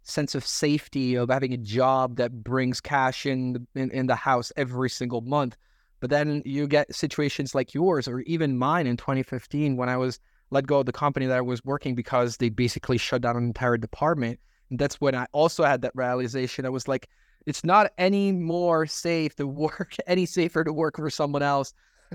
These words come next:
Uh, at least I'm in control of what I can do." And, and that really makes me feel good when I wake up in the morning.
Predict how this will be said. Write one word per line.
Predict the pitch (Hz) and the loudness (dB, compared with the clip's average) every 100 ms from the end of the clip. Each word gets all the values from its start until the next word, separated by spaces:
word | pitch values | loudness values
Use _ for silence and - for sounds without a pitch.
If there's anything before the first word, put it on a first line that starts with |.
| - | -2
Uh, | 139 135 139 139 | 0 2 2 2
at | 147 | 0
least | 156 170 170 - - | 2 0 0 -4 0
I'm | 156 165 165 | 4 4 2
in | |
control | 151 147 - 147 139 | -2 -4 -2 0 0
of | |
what | 143 139 - | -2 -2 0
I | 139 143 143 | 2 2 0
can | - 131 131 | -4 -4 -2
do." | 127 123 123 | 0 0 0
And, | 120 120 | -2 -4
and | 123 120 | -4 -2
that | 120 127 | -2 0
really | 127 117 | 2 2
makes | 117 - 117 | -2 -6 -8
me | |
feel | 110 117 113 | -4 0 0
good | 113 110 104 | 0 0 0
when | 110 | -2
I | 107 | -2
wake | 107 110 | -2 -2
up | 113 | -2
in | 113 | -2
the | 123 | -2
morning. | 123 117 113 | -2 -2 -2